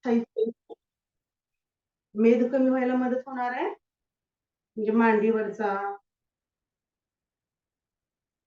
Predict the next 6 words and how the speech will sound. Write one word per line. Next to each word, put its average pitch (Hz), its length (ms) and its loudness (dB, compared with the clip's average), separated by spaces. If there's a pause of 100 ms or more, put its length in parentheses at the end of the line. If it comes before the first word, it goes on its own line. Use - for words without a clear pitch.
(440)
ओटीपोटावर 233 680 0 (400)
छान 226 360 0
बघा 220 200 -2 (220)
दाब 202 300 -2
ताण 202 320 -4
येतोय. 190 340 -4